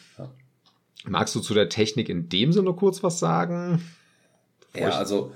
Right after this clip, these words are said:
Speaker 1: äh, ich würd, ich würd da tatsächlich mal kurz einhaken. Also ich hab jetzt, ähm, beide Spiele ja gespielt. Ähm, krass, dass die eine eigene Engine hatten, haben, das, äh, hätte ich jetzt nicht gewusst.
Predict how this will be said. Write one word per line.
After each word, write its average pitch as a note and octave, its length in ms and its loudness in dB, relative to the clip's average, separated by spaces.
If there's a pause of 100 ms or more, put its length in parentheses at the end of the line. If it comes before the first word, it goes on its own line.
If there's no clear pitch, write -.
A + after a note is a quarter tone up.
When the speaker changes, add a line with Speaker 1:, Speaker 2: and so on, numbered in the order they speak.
(720)
Speaker 1:
äh, G2+ 280 2
ich - 140 -8
würd, - 260 -4
ich G#2+ 140 -10
würd G#2+ 140 -6
da F#2+ 240 4
tatsächlich G2+ 500 -8
mal G2 120 -6
kurz G2 220 -10
einhaken. G2 460 -8
Also F2+ 220 -8
ich - 160 -8
hab G#2 100 -2
jetzt, G2+ 380 -4
ähm, F#2 580 -6
beide F#2+ 220 -4
Spiele F#2+ 320 -6
ja F2 160 -2
gespielt. A2 500 -6 (520)
Ähm, F#2 500 -4 (1040)
krass, B2 260 -2
dass G#2 200 -4
die G2 60 -6
eine F#2 120 -2
eigene F#2+ 260 -4
Engine B2 340 -2
hatten, C3 560 0
haben, B2 260 -2
das, - 260 -10
äh, G2 120 -8
hätte G2 120 -10
ich G#2 80 -14
jetzt - 280 -12
nicht G#2 480 -6
gewusst. C3 500 -6